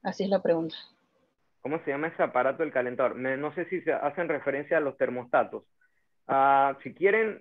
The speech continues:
Speaker 2: si quieren, Ingrid, ah, podemos organizar un evento, ah, práctico igual,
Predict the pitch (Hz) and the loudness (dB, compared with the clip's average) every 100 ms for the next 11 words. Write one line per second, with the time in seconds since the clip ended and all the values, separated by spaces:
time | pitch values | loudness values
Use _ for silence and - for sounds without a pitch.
0 | - 143 175 185 202 196 - 160 180 185 | -12 -4 0 2 2 0 -4 -4 -2 0
1 | 190 190 - 143 117 139 151 175 175 139 | 0 -2 -2 0 0 -2 -2 -2 -2 -2
2 | 135 127 151 151 - _ 147 156 156 160 | -4 -2 2 2 -2 _ -10 -4 0 0
3 | 170 170 170 170 - _ _ _ - 117 | 0 0 -2 -2 -6 _ _ _ -2 -2
4 | - 165 180 190 143 147 170 220 247 | 2 2 2 -4 -6 -2 0 0 -2